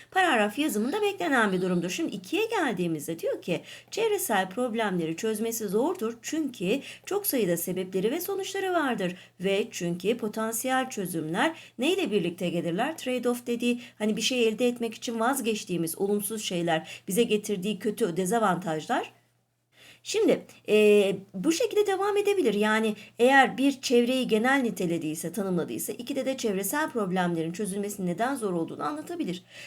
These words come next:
Tamam, üçe geldik. Çevre bilimi bir araştırma alanıdır. Niçin kullanılan? Doğal dünyayı ve bizim onunla olan ilişkimizi anlamak için kullanılan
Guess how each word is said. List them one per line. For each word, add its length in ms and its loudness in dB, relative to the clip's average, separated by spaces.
Tamam, 360 0
üçe 180 0
geldik. 440 0
Çevre 560 2
bilimi 580 2
bir 300 2
araştırma 680 0
alanıdır. 600 -2
Niçin 320 0
kullanılan? 640 0
Doğal 380 2
dünyayı 640 0
ve 120 -2
bizim 280 -2
onunla 320 -2
olan 260 0
ilişkimizi 560 -4
anlamak 500 -2
için 240 -6
kullanılan 640 2